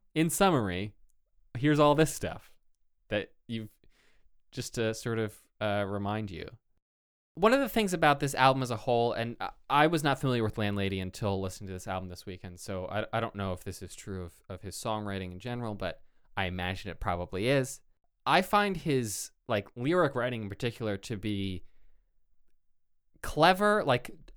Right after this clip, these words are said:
a little too clever, but in, in a way that is, like,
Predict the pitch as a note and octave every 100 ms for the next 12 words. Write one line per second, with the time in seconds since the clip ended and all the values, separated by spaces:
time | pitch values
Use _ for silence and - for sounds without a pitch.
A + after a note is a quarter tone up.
0 | - D3 F3+ D#3+ - F#3+ G3+ - F#3+ G#3+
1 | B3 C4+ - _ - - - - - _
2 | _ _ _ - D3 - - D#3 D3+ C#3+
3 | C#3+ D3+ D3 C3+ C#3 D3 C3 A#2+ A#2 A2
4 | A#2 G#2 G2 -